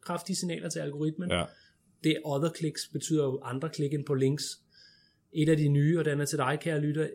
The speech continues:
Speaker 1: et af de nye ting, jeg har tilføjet i mit materiale om mange måder at få mere synlighed på, det er et call to action,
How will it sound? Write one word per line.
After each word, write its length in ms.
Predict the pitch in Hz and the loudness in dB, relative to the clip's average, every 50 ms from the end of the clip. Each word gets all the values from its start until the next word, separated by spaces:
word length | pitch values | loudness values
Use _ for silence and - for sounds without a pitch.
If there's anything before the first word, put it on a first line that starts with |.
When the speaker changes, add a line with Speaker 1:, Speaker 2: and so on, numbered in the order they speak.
| - - - _ _ - | -12 -20 -20 _ _ -8
Speaker 1:
et 160 | - 165 139 | -6 -4 -2
af 100 | 147 139 | 0 2
de 80 | 147 151 | 2 4
nye 240 | 151 156 156 165 | 6 8 6 6
ting, 200 | 160 - 175 160 | 6 2 0 0
jeg 80 | 151 135 | -2 -4
har 80 | 135 135 | -4 -2
tilføjet 520 | - - - 160 156 151 - 170 151 147 | -2 2 2 2 2 2 0 -2 0 0
i 40 | 139 | 0
mit 120 | 135 131 | 0 0
materiale 680 | 135 127 123 120 - 135 123 120 117 123 131 139 156 151 - _ _ - | -2 -4 -4 -4 -4 -4 -4 -4 -4 -4 -2 -2 -4 -4 -6 _ _ -10
om 220 | 135 131 123 127 123 123 127 | -8 -6 -6 -4 -4 -4 -4
mange 320 | 123 127 123 120 120 139 156 | -4 -4 -4 -2 0 2 4
måder 340 | 151 139 131 135 143 147 135 | 6 8 8 8 6 4 2
at 80 | 127 | -2
få 80 | - 135 | -2 -4
mere 160 | 135 139 139 | -4 -4 -4
synlighed 380 | - - 143 139 147 151 147 135 | -4 -4 -2 -2 -2 -2 -4 -2
på, 220 | 143 143 139 139 - | 0 0 0 0 -2
det 120 | 147 135 | -4 -4
er 120 | 131 123 123 | -4 -4 -8
et 80 | 123 - - | -8 -6 -2
call 140 | 139 143 143 | 0 0 0
to 120 | 139 156 143 | 0 -2 -4
action, 420 | 127 123 - - 151 147 143 131 | -4 -4 -4 -4 -6 -6 -6 -8